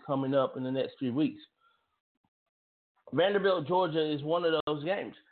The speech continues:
And Vanderbilt, I mean, they're still, a two and four campaign could easily be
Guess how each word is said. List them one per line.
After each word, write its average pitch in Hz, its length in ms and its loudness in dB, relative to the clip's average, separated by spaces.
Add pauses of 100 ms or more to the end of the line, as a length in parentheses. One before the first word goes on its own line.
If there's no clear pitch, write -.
(240)
And 180 340 2 (600)
Vanderbilt, 220 680 0 (1700)
I 170 80 -4
mean, 185 300 -8 (400)
they're 220 180 2 (220)
still, 185 680 0 (1700)
a 180 80 -2 (180)
two 277 160 -2
and 214 100 -2 (120)
four 190 180 0
campaign 156 760 -2
could 151 120 -6
easily 151 400 -4
be 131 280 -6